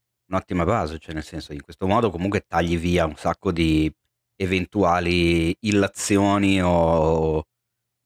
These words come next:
o, o questioni, poi magari so-, sono vere, però se le racconta una persona sola e non, e la cosa non è verificabile, e non c'è un, un riscontro da nessun'altra parte, effettivamente, eh, si rischia che quella cosa non, non,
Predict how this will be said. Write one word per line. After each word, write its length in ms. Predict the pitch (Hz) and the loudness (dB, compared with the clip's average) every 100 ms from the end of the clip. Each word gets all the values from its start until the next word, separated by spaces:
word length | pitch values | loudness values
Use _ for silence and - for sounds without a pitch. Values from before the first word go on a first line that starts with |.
| _ | _
o, 400 | - 64 - 87 | -10 -2 0 2
o 260 | - 90 90 | 0 0 -2
questioni, 600 | 104 - - 101 101 95 | -2 -4 0 0 0 0
poi 140 | 120 | -2
magari 300 | 98 107 98 | -2 -2 -4
so-, 140 | - - | -6 -14
sono 180 | - 101 | -2 0
vere, 320 | 107 98 85 | 2 2 -2
però 140 | 87 92 | -2 -4
se 100 | 92 | -2
le 60 | 87 | -2
racconta 460 | 87 104 98 92 - | -2 -2 -2 -6 -4
una 220 | 127 120 | 0 0
persona 380 | 104 98 - 107 | 0 -4 0 -2
sola 280 | - 110 98 | 0 2 2
e 40 | |
non, 240 | 92 87 82 | 0 -2 0
e 140 | 90 | 2
la 100 | 87 | 0
cosa 220 | 85 98 98 | 0 -2 0
non 140 | 92 | 0
è 100 | 98 | 0
verificabile, 1040 | 92 98 95 101 90 92 95 95 92 92 - _ _ _ _ _ | 0 -2 -2 -6 0 0 2 0 0 0 -4 _ _ _ _ _
e 480 | - 73 67 78 73 | -12 -8 -4 -2 -2
non 180 | 85 87 | -2 -4
c'è 160 | - | -2
un, 640 | 92 90 90 90 90 87 92 | 0 2 2 2 2 2 2
un 100 | 98 | 2
riscontro 600 | 95 98 - 110 101 101 | 0 -2 0 0 0 2
da 80 | 98 | 0
nessun'altra 480 | 95 - 101 92 - | 0 -2 -2 -2 -2
parte, 320 | 90 87 - | 0 -2 -4
effettivamente, 520 | 76 - 82 80 80 78 _ _ _ _ _ _ _ | -16 -6 -4 -4 -6 -12 _ _ _ _ _ _ _
eh, 120 | _ | _
si 140 | - 90 | -8 -4
rischia 380 | 87 90 - 85 | -2 -2 -4 -4
che 120 | 85 | -4
quella 220 | 85 80 | -6 -6
cosa 340 | - 85 82 | -2 -2 0
non, 500 | 80 78 78 76 76 73 | -2 -4 -6 -8 -10 -12
non, 160 | 78 | -12